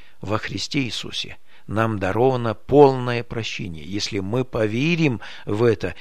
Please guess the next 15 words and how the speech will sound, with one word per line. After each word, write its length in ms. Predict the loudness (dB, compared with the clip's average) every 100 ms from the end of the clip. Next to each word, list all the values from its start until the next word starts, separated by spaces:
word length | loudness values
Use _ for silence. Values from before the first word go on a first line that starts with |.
| -6
и 160 | -2 -2
примем 600 | 0 2 2 0 -6 -8 -14 -10
Его 320 | -6 0 0
спасение. 720 | -2 -8 -10 -10 -10 -12 -14 -16 -16 -14 -2
Тогда, 500 | 0 2 2 0 -2 -14 -10
именно 400 | 0 2 2 0
тогда 440 | -2 -4 -2 -6 -6 -14 -10
кровь 400 | 2 8 8 8 0
Иисуса 580 | -4 -2 0 0 0 -4
Христа 460 | -8 -8 -6 -8 -8 -14 -6
очистит 840 | -6 -4 -4 -2 -4 -4 -8 -8
нас 340 | -10 -8 -12 -12 -10
от 180 | -8
всякого 640 | -6 0 2 2 -2 -12 -14
греха. 440 | -14 -14 -14 -14